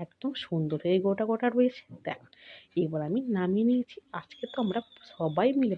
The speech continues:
পরিবারে এই দুধ পুলিটা খাবো। আর কেমন হয়েছে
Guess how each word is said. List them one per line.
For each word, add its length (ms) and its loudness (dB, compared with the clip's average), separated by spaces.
পরিবারে 380 0
এই 180 2
দুধ 140 6
পুলিটা 360 -6
খাবো। 200 -6
আর 100 -2
কেমন 300 -2
হয়েছে 260 4